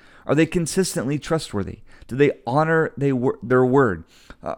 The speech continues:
how are they around their friends, around their family, right? Being able to slow down, letting the relationship take its necessary seasons, observing, like, that's called prudence.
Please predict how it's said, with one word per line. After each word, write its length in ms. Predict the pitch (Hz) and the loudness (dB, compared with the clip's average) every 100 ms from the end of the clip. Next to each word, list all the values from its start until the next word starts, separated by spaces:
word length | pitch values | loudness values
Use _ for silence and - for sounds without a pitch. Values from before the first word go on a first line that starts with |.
| - _ | -12 _
how 180 | - 165 | 2 6
are 160 | 175 190 | 8 10
they 160 | 156 | 10
around 260 | 135 139 147 | 8 6 4
their 80 | 147 | 2
friends, 400 | - 190 104 92 | 2 2 2 0
around 240 | 113 135 | 0 0
their 100 | 143 | 0
family, 460 | 135 170 165 107 95 | -2 -4 -2 -2 -2
right? 340 | 131 135 - | 0 0 0
Being 140 | 117 175 | -2 0
able 180 | 175 170 | -2 0
to 200 | 135 123 - - - | -2 -4 -10 -20 -16
slow 360 | - 123 185 | -8 2 6
down, 280 | 160 127 127 | 6 6 4
letting 200 | 135 165 | 2 0
the 80 | 165 | 0
relationship 680 | 147 143 - 135 - 110 - | 2 0 -2 -8 -6 -6 -2
take 340 | 151 147 - | -2 -2 -2
its 240 | 123 - | -4 -2
necessary 640 | 127 139 147 - 143 127 120 - | -4 -4 -6 -2 0 0 -2 -12
seasons, 760 | - - 147 151 110 107 113 - - _ - | -16 -6 -2 -2 -2 -2 -4 -8 -16 _ -4
observing, 840 | 120 110 113 139 151 170 170 165 - - | -4 -2 4 6 6 2 0 -4 -10 -12
like, 200 | - 123 | -8 -2
that's 260 | 151 165 - | 2 2 0
called 460 | - 139 139 131 131 _ _ | -6 -2 0 -2 -4 _ _
prudence. 840 | - - 107 85 85 - - - | -10 -2 0 -2 -6 -12 -12 -12